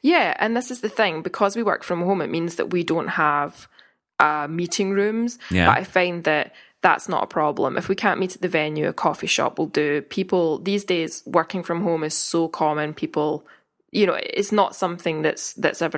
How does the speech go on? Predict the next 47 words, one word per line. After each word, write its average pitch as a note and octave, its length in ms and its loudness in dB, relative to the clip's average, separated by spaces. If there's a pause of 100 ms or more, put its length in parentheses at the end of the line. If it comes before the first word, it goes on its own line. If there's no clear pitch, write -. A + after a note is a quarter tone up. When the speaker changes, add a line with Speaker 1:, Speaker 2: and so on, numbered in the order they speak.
Speaker 1:
an C#3 140 -6
issue. - 480 -2 (100)
Speaker 2:
No, D#2+ 380 2
no, B1+ 180 -4
no, G1+ 120 -10
no. G1+ 300 -14
And F2+ 200 2
meeting G#2 260 6
in D#2 100 -4
coffee D#2+ 300 -6
shops D2 320 -4
is C#2+ 140 -6
like, C#2+ 260 -8 (280)
that, C#2+ 280 -10
that's - 220 -6
just, - 260 -4 (380)
that D2+ 160 -6
is D2+ 160 -2
the, D2+ 300 -6 (1040)
that E2 160 4
is F2 180 2
the, F2 340 4
the F2 100 0
meeting E2+ 340 4
room E2+ 320 2
of - 380 -2 (240)
two F2 180 -2
thousand E2 360 0
and D#2 120 -4
fourteen. E2 460 -6 (840)
Speaker 1:
So, G#3+ 540 2 (200)
yes, G#3 300 2
this A#3 260 -2
is A#3+ 140 0
important G3 720 -2
to A3 120 -4
meet - 160 0
face G3 200 -2
to F#3+ 100 -12
face, F3+ 340 -2
see G3+ 120 -2
if G3+ 160 -4
we F#3 80 0
gel, D#3+ 460 0
and D#3+ 120 -2
I'll E3 140 2
take - 580 -8